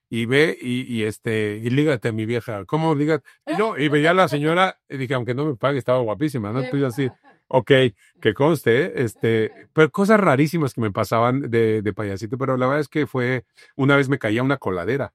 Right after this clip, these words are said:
Speaker 1: Venía yo caminando, saliendo de un show, vestido de payaso,
Speaker 2: Sí.
Speaker 1: para tomar mi taxi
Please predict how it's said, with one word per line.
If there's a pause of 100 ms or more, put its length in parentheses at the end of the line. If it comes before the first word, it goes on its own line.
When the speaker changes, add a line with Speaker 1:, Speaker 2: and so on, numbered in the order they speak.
Speaker 1:
Venía
yo
caminando,
saliendo
de
un
show,
vestido
de
payaso,
Speaker 2:
Sí.
Speaker 1:
para
tomar
mi
taxi